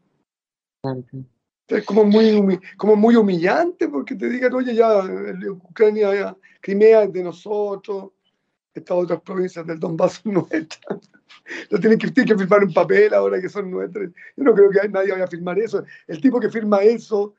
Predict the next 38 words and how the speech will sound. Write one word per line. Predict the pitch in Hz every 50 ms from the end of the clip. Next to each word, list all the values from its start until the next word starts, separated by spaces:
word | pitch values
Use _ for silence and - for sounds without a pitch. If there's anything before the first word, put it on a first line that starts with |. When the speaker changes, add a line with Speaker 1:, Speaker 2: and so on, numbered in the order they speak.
| _ _ _
Speaker 2:
también | - 175 160 208 208
se | 208 214 208
condena | 202 180 170 170 202 202 202
con | 190 175 160
su | 143 160 165
país. | 156 147 156 190 190 160 - _ _ _ _ _ _ _ _ _ _ _ _ _ _ _ _ _ _ _ _ _ _ _ _ _ _ _
Speaker 1:
Y | - 170 151
en | 156 160
la, | 165 165
en | 170 165 175 160
las | 165 165 156 - -
historias | 156 - - 208 208 208 185
que | - 185
has | 180 185 185 175
logrado | 190 175 170 160 151 165 170 170 175 180 170 165 156
documentar | 156 151 - 147 147 147 143 - 170 175 175
para, | 175 160 151 147 143 143 139 - -
para | 147 139 143
tu | 131 147 139
trabajo | - 151 151 165 165 - - 160
en | 151
Chile, | 147 - 185 185 190 185 175 180 - - - _ _ _ _ _
¿has, | 160 160 160 160 - -
eh, | 165 160
hablado | 151 143 147 160 170 165 156
con | - 147 139 135
gente | - - 165 160 156 - 139
común? | - 139 135 143 175 196 208 202 190 190 180 170 165 -
¿Cómo, | - 170 165 170 165 147
qué, | - - 165 - -
qué | - 185 185
es | 180
lo | 196 185
que | - 156
dice | 156 165 165 - - 156
la | 151 147
gente | - - 160 156 151 - 147 147
de, | 139 139 135 135 -